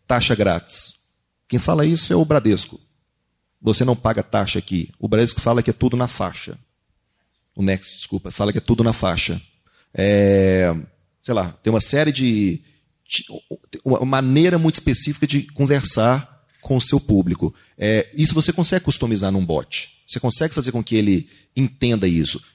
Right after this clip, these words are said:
E o Watson, ele existe, na verdade, pra que ele, a cada momento, aprenda, né, isso, tem um machine learning ali, ele aprenda pra ele poder falar isso com mais clareza. Mas você tem que guiar,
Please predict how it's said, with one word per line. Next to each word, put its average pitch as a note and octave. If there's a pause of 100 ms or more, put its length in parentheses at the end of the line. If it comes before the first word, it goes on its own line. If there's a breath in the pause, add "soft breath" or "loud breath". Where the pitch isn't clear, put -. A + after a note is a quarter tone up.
(140)
E B2+
o A#2
Watson, D3 (180)
ele A2+
existe, A#2
na A2+
verdade, G2 (320 soft breath)
pra A2
que A2+
ele, B2+
a G#2+
cada C#3+
momento, B2+
aprenda, F#3+ (180)
né, A#2+
isso, -
tem A2+
um A#2
machine A#2
learning A2+
ali, F2
ele F2+
aprenda G3 (340 soft breath)
pra G3+ (120)
ele A#2
poder B2+
falar A#2
isso B2+
com C3
mais B2 (220 loud breath)
clareza. F#2+ (200 soft breath)
Mas A2+
você C3+
tem C#3
que -
guiar, G#2